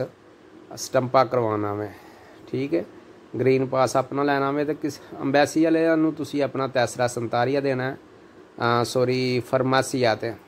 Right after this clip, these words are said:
ਠੀਕ ਹੈ, ਫਾਰਮੇਸੀ ਵਾਲਿਆਂ ਨੂੰ ਤੁਸੀਂ ਆਪਣਾ ਤੈਸਰਾ ਸੰਤਾਰੀਆ ਦੇਣਾ ਵੇ। ਉਹਨਾਂ ਤੁਹਾਡਾ ਉਸੇ ਟਾਈਮ ਜਿਹੜਾ ਤੁਹਾਡਾ ਗ੍ਰੀਨ ਪਾਸ ਹੈ ਉਹ ਕੱਢ ਕੇ ਤੁਹਾਨੂੰ ਦੇ ਦੇਣਾ ਵਾ। ਠੀਕ ਹੈ, ਤੇ ਗ੍ਰੀਨ ਪਾਸ ਜਿਹੜਾ ਵੇ ਬਹੁਤ ਜ਼ਰੂਰੀ ਹੈ,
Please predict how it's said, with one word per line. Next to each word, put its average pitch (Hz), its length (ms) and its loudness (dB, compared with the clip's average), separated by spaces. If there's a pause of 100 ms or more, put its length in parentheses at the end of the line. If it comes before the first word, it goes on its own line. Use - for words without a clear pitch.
(800)
ਠੀਕ 135 200 -2
ਹੈ, 160 60 6
ਫਾਰਮੇਸੀ 160 500 2
ਵਾਲਿਆਂ 175 160 4
ਨੂੰ 175 100 4
ਤੁਸੀਂ 165 240 2
ਆਪਣਾ 147 280 -2
ਤੈਸਰਾ 139 420 -2
ਸੰਤਾਰੀਆ 131 520 0
ਦੇਣਾ 139 280 -2
ਵੇ। 143 120 -2
ਉਹਨਾਂ 135 280 -2
ਤੁਹਾਡਾ 123 260 0
ਉਸੇ 123 320 -4
ਟਾਈਮ 127 240 -2
ਜਿਹੜਾ 123 140 0
ਤੁਹਾਡਾ 120 240 0
ਗ੍ਰੀਨ 113 320 0
ਪਾਸ 127 280 -2
ਹੈ 131 140 -4 (560)
ਉਹ 127 60 -6
ਕੱਢ 120 260 2
ਕੇ 131 360 -2
ਤੁਹਾਨੂੰ 123 300 -2
ਦੇ 110 160 2
ਦੇਣਾ 110 280 0
ਵਾ। 110 180 -6 (1500)
ਠੀਕ 117 280 2
ਹੈ, 139 120 -4 (400)
ਤੇ 127 60 -6
ਗ੍ਰੀਨ 143 280 4
ਪਾਸ 151 220 2
ਜਿਹੜਾ 156 200 4
ਵੇ 151 80 2
ਬਹੁਤ 143 280 2
ਜ਼ਰੂਰੀ 135 480 0
ਹੈ, 143 220 -2